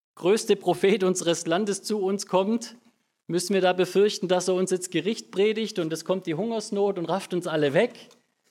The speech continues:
Und sie fragen ihn, "Samuel, äh, Friede?" Samuel sagt, "Friede, ich hab was zum Opfern dabei, heiligt euch, reinigt euch, macht euch bereit für Gott und kommt mit mir, besonders hier Haus Isai, kommt mit mir,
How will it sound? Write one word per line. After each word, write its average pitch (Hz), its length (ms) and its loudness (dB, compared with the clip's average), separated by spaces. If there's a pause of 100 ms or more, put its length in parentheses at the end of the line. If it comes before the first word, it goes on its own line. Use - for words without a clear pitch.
(320)
Und 190 140 -4
sie 165 120 -6
fragen 180 420 -2
ihn, 175 160 -4
"Samuel, 185 720 0
äh, 156 180 -6
Friede?" 233 580 -2 (640)
Samuel 147 360 -8
sagt, 156 420 -6
"Friede, 156 440 0 (1300)
ich - 140 -8
hab 139 180 -4 (300)
was 135 200 -6
zum 135 140 -6
Opfern 180 320 -4
dabei, 160 440 0 (280)
heiligt 226 420 0
euch, 214 280 2 (240)
reinigt 240 500 2
euch, 214 180 2
macht 269 300 2
euch 254 160 0
bereit 220 400 4
für 202 180 2
Gott - 500 0 (540)
und 175 140 -4
kommt 214 400 2
mit 202 320 2
mir, 160 260 2
besonders 180 440 -2
hier 202 240 -2
Haus 185 260 0
Isai, 143 440 0
kommt 233 340 2
mit 196 220 0
mir, 165 360 -2